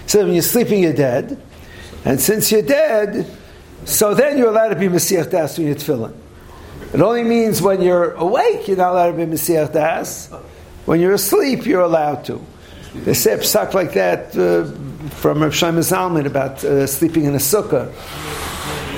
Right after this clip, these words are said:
That in the yeshiva, if there wasn't enough room for everyone in the sukkah, they said, "Let the first shift go to sleep." You pull them out by their feet. And then once they're sleeping, they could be out of the sukkah already. He didn't say they're mason. He said that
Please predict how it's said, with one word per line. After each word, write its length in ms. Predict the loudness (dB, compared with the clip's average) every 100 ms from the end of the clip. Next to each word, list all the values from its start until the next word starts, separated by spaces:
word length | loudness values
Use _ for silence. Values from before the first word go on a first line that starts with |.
| -8 -4 0
That 200 | 0 2
in 60 |
the 80 | 2
yeshiva, 560 | 2 2 2 4 2 0
if 160 | -2
there 80 | 0
wasn't 320 | 0 0 0
enough 260 | 0 0 0
room 180 | -2 0
for 100 | 0
everyone 340 | 2 0 0
in 60 | -2
the 80 | -2
sukkah, 300 | 0 0 2
they 180 | 0
said, 180 | 0 2
"Let 160 | 2 0
the 80 | -2
first 300 | 0 0 0
shift 200 | 0 0
go 120 | 0
to 80 | 0
sleep." 440 | 0 0 0 -4 -14 -16 -14 -14 -2
You 120 | 0
pull 180 | 2 2
them 120 | 2
out 160 | 2 2
by 140 | 2
their 100 | 2
feet. 500 | 0 0 0 -2 -8 -14 -18 -18 -16 -6 0
And 120 | 2
then 60 |
once 240 | 2 2 2
they're 100 | 0
sleeping, 680 | 2 2 2 2 0 0 0
they 220 | 0 0
could 160 | -2
be 140 | 2 2
out 140 | 2
of 100 | -2
the 60 | -4
sukkah 360 | -4 -4 0
already. 540 | 0 2 0 0 -2 -4 -14 -20 -20 -18 -2
He 100 | 2
didn't 160 | 2
say 160 | 2 2
they're 160 | 2 2
mason. 500 | 0 -2 -4 -6 -6
He 80 |
said 240 | -2 -2 0
that 200 | 0